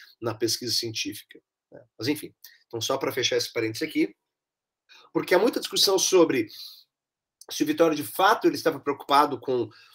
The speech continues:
os indígenas enquanto indígenas, certo? Pela sua própria nat-, pela sua própria, ah, natureza e dignidade, certo? Ele tinha uma preocupação com os indígenas, mas ele também tinha uma preocupação com Espanha,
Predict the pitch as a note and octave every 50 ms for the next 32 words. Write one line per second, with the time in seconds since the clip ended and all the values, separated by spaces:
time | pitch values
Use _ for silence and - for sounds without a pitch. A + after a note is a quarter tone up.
0 | - - C#3+ B2 D3+ C#3+ C#3 E3 E3+ D#3+ E3 D#3 D3 C#3+ E3 D3+ - - F#3+ G3
1 | G#3 F#3 - D#3+ D3 B2+ D3 F3+ E3+ C#3+ B2+ A2+ - - C3 C3+ - - - -
2 | _ _ _ _ _ _ _ _ _ - D3+ C#3+ D3 - F#3+ F#3 F3+ F3 D#3+ E3
3 | D#3 D3 C#3 - - C#3 - C#3 C3+ C3 - F3 D#3+ E3 E3 D#3 D3+ - D#3 D3
4 | C3 A#2 A2+ _ _ _ _ _ _ - C#3 C#3 C#3 C3+ C3+ C3+ C3 C3 B2+ B2
5 | - C3+ C3+ C#3+ D3 D3 D3+ C#3+ D3 C#3 C#3 D3+ E3+ E3 D3+ C#3+ B2+ A#2+ C3+ B2+
6 | B2+ A#2 A2 A2 G2+ G2 G#2+ B2 C3+ D3 E3+ A#3+ - _ _ _ _ _ _ _
7 | _ _ _ - - - B2 - - - - _ _ _ _ _ _ _ _ -
8 | - A#2+ A#2+ A#2 - - A3 A3 E3 - C3 A#2+ A#2 - A#2 - - - - -
9 | A#2 G#2+ G2 G#2+ A#2+ B2 E3 F3 E3 E3 F3 D3+ D#3 C#3 - D3 C#3+ D3+ D3+ E3
10 | D#3+ D3 - D3+ C#3+ - - B2+ - - C#3+ C#3+ D3+ D#3+ D#3+ _ _ _ _ _
11 | _ _ - - E3 E3+ F3 E3 - - - D#3+ D3+ C3 A2+ G#2 G#2 -